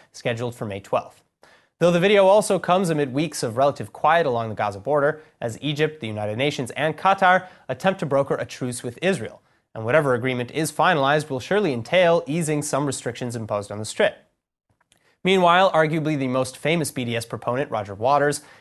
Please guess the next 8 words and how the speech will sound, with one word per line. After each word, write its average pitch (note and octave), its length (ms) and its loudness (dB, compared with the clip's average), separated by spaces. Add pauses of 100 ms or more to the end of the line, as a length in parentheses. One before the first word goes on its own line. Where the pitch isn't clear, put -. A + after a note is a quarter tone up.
is A#2 160 -6
now D3 180 2
targeting D3+ 440 0
the B2+ 100 -2
competition B2+ 560 -6
from B2 220 -4
another A2+ 360 -6
angle. D#3 400 -2